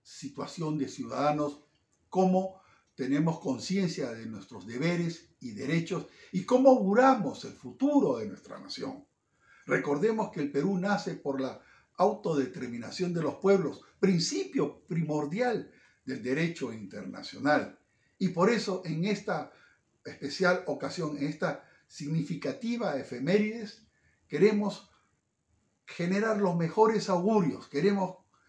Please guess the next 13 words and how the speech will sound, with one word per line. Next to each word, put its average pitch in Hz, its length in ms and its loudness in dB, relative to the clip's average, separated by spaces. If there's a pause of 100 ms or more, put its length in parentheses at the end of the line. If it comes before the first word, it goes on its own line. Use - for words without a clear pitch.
(180)
que 143 120 -2
todos 233 460 2
los 180 160 0
peruanos, 151 680 0 (320)
unidos 226 600 6
como 123 340 -6
debe 147 260 0
ser, 139 400 -4 (300)
sin 202 260 2
diferencias 196 800 0
ideológicas, 165 920 0 (100)
sin 233 280 0
confrontaciones, 196 1040 2